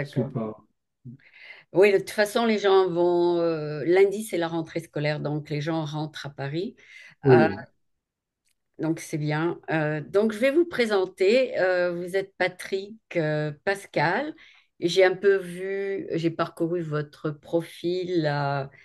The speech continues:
Speaker 2: sur, euh, LinkedIn. C'est, c'est bien fait. Ça a l'air d'être, euh, un profil assez professionnel. Et, euh, j'ai cliqué sur votre, euh, dernier, euh,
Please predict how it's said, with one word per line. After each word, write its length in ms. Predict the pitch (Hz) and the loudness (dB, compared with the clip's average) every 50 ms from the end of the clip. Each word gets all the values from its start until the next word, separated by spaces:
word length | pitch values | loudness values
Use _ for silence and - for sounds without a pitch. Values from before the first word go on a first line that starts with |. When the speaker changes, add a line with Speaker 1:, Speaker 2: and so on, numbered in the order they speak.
| - - - _ _ _ | -20 -20 -20 _ _ _
Speaker 2:
sur, 680 | - - - - - - 180 175 175 175 175 175 160 151 | -20 -20 -18 -14 -8 -4 -2 0 2 2 2 0 0 0
euh, 180 | 147 147 147 | 0 2 2
LinkedIn. 600 | 147 147 156 165 175 175 - - - 196 226 294 | 2 2 2 2 2 0 -2 2 2 2 4 2
C'est, 400 | 330 - - - 175 165 160 160 151 | 0 -2 0 2 4 4 4 2 0
c'est 140 | 147 - 160 | -2 -4 0
bien 220 | 156 180 208 220 | 2 2 2 2
fait. 480 | 214 - - 180 180 220 302 330 381 392 | 0 -4 -2 -2 0 0 -2 -4 -6 -10
Ça 160 | - - - 165 | -10 -4 -2 0
a 20 | |
l'air 220 | 165 160 165 160 | 0 2 0 0
d'être, 480 | 156 160 156 - _ _ _ - - - | 0 -2 -6 -6 _ _ _ -14 -8 -4
euh, 180 | 156 151 151 151 - - - - _ _ _ - | -4 -2 -4 -4 -8 -14 -20 -20 _ _ _ -6
un 80 | 151 156 | -6 -4
profil 460 | 160 - 170 165 - - 170 160 165 | -2 -2 -2 -2 -2 -4 -2 0 0
assez 320 | 165 165 - - - 170 | -2 -2 -2 -2 -2 -2
professionnel. 800 | 165 - - 165 147 170 160 - - 151 147 147 151 165 208 240 - _ _ _ _ _ _ _ _ _ _ _ _ _ _ _ _ _ _ _ _ | -2 -4 -10 -8 -6 -6 -6 -6 -4 -2 0 0 0 0 -2 -4 -8 _ _ _ _ _ _ _ _ _ _ _ _ _ _ _ _ _ _ _ _
Et, 480 | - 165 170 170 170 170 170 170 170 165 | 2 4 6 8 8 8 8 8 6 6
euh, 400 | 160 165 165 165 165 165 170 160 180 | 6 6 4 4 4 2 2 0 -2
j'ai 380 | 175 165 170 180 180 175 175 | -2 -2 0 0 0 0 -2
cliqué 440 | - - - 220 220 220 - 240 254 | -6 -8 -4 -4 -4 -2 0 0 0
sur 280 | 247 226 - - 202 180 | -2 -4 -4 -4 -4 0
votre, 480 | 180 190 185 180 180 - - - - | 2 2 2 0 0 -10 -12 -4 -2
euh, 260 | 165 165 165 160 160 160 | 0 0 2 2 0 0
dernier, 1000 | 147 147 143 143 180 175 175 180 180 185 185 180 180 180 180 180 180 175 175 - _ _ _ _ _ _ _ _ _ _ - - | -2 -2 0 4 4 4 4 4 2 2 2 2 2 4 2 2 0 -2 -6 -10 _ _ _ _ _ _ _ _ _ _ -8 -4
euh, 260 | 127 147 151 151 | -2 0 0 0